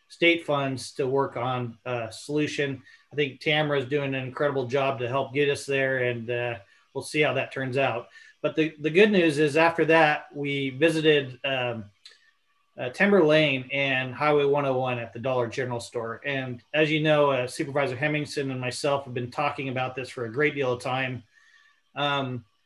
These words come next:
something we case at Dollar General at that location, specifically one oh one and Timbers Boulevard, we met that criteria and we met it quite easily. And, uh, David is gonna move forward with, uh, getting this on the books, project design, which would include,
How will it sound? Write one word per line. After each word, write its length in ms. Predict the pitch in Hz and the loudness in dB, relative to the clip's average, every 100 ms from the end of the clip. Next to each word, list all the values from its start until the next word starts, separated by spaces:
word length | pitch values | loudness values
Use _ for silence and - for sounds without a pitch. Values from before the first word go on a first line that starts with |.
| _ _ | _ _
something 400 | - 185 185 170 | 0 2 4 2
we 120 | 160 | 4
case 440 | 151 165 156 - - | 6 6 6 0 -2
at 200 | 143 131 | -2 2
Dollar 320 | 143 143 143 | 4 4 2
General 640 | 131 143 139 135 131 131 _ _ _ _ | 2 0 2 0 0 -2 _ _ _ _
at 120 | 131 | -2
that 180 | 131 139 | 0 2
location, 540 | 131 127 147 139 139 131 | 0 2 4 4 0 -8
specifically 500 | - 131 143 131 131 | -6 -4 -4 -2 0
one 180 | 139 | 2
oh 100 | 139 | 2
one 260 | 123 139 139 | 2 0 0
and 160 | 123 123 | -4 -4
Timbers 300 | 147 127 110 | -4 -4 -2
Boulevard, 500 | 135 139 143 143 135 | 2 4 4 2 4
we 160 | 160 | 2
met 380 | 139 139 139 139 | 2 2 2 2
that 260 | 127 120 - | -2 -2 -2
criteria 520 | 123 101 139 131 123 | -6 -4 -4 -2 -2
and 80 | 123 | -2
we 80 | |
met 200 | 139 147 | 0 0
it 120 | 139 - | 0 -4
quite 320 | 143 123 117 | -2 -2 -4
easily. 500 | 131 123 107 95 101 _ _ _ _ _ _ _ | -6 -6 -6 -10 -16 _ _ _ _ _ _ _
And, 560 | 143 143 143 135 123 - _ | 0 2 2 0 -4 -10 _
uh, 380 | 127 123 120 113 104 _ _ _ | -4 -2 -2 -6 -14 _ _ _
David 300 | 139 151 165 | 4 4 4
is 120 | 165 | 2
gonna 200 | 165 160 | 0 0
move 200 | 151 156 | 2 0
forward 340 | - 160 170 165 | 2 4 4 4
with, 260 | 147 127 139 | 0 0 0
uh, 380 | 139 135 135 120 _ _ _ _ _ | 0 2 0 -6 _ _ _ _ _
getting 240 | 151 156 160 | 0 2 4
this 180 | 156 151 | 2 0
on 180 | 139 147 | -2 0
the 80 | |
books, 360 | 131 151 185 - | 2 2 2 -2
project 420 | - 156 156 151 | 0 4 4 2
design, 480 | 143 139 147 160 180 | -4 0 4 4 4
which 260 | 151 - 139 | 0 -2 -2
would 180 | 135 | 0
include, 800 | 127 123 123 165 165 165 160 143 | 0 -6 -6 2 6 6 4 0